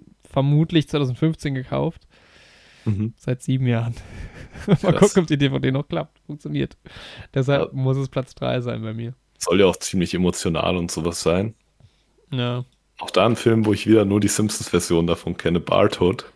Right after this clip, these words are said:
Speaker 1: <laughs>
Speaker 2: Aber auch
Speaker 1: Was?
Speaker 2: eine der stärkeren, äh, Post-Staffel achtzehn Simpsons-Folgen.
Speaker 1: Mhm.
Speaker 2: Wo du quasi das ganze Leben von Bart nochmal hast irgendwie.
Speaker 1: Ja.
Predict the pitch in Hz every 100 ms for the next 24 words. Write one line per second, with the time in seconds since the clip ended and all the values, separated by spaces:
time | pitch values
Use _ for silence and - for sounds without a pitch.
0 | _ _ _ _ _ _ _ - - 151
1 | 98 92 90 113 113 - 101 107 107 98
2 | - 104 123 110 104 95 95 - _ -
3 | 98 90 92 - 113 - - - 92 -
4 | 90 80 80 - - - 85 - - 78
5 | 85 - _ _ _ - 82 - 82 -
6 | 80 78 76 _ _ _ _ - _ _
7 | 143 147 - _ _ _ _ _ _ 80
8 | 76 80 78 82 - 82 82 85 82 82
9 | 82 85 82 - - - 78 78 - -
10 | 92 85 78 85 - - 85 85 85 85
11 | _ _ _ _ _ - 131 123